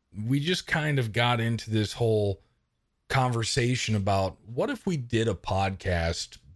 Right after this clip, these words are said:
somehow around the military? What would it look like?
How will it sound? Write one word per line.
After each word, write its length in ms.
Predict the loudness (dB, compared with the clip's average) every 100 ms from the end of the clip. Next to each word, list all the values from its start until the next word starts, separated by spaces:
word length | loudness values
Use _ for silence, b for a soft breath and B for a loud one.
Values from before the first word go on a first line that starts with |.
| _ _ _ _
somehow 1300 | -12 -10 -8 -8 -4 0 2 2 2 2 2 2 0
around 640 | -2 -2 -2 0 0 0
the 160 | -2 -2
military? 680 | 0 2 0 -2 -2 0 0
What 380 | -2 -2 -2 2
would 120 | 2
it 220 | 0 -2
look 360 | -4 0 0 -2
like? 440 | -4 -4 -10 _